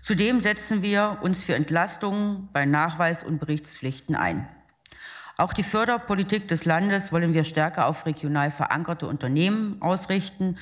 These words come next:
Unternehmen, die Verantwortung übernehmen und langfristig vor Ort bleiben. Funktionierender Staat und sozialer Zusammenhalt. Meine Damen und Herren, Staat und Verwaltung stehen im Dienst der Menschen. Wir wollen eine moderne,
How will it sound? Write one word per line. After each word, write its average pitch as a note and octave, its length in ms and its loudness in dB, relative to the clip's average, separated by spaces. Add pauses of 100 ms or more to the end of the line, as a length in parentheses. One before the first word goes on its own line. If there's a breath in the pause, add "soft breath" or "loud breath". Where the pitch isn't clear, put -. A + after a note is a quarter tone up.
(340 loud breath)
Unternehmen, E3+ 760 4
die E3+ 80 -6
Verantwortung F3 560 -4
übernehmen D#3 680 2
und C#3 100 -2
langfristig D3 640 0
vor - 140 -6
Ort - 180 -8
bleiben. G2+ 340 -4 (1400 loud breath)
Funktionierender G#3 680 0
Staat F#3+ 320 0
und G#3 120 -6
sozialer E3 560 0
Zusammenhalt. C#3 680 0 (920 loud breath)
Meine F3+ 200 2
Damen F3 240 2
und F3 140 2
Herren, G3 460 2 (340)
Staat F3 380 0
und F#3 100 0
Verwaltung E3 460 0
stehen E3 300 0
im D3 120 -2
Dienst D#3+ 380 -4 (220)
der D3+ 80 0
Menschen. B2+ 600 -2 (760 loud breath)
Wir F3 140 2
wollen G#3 180 4
eine F3+ 200 4
moderne, F3+ 720 2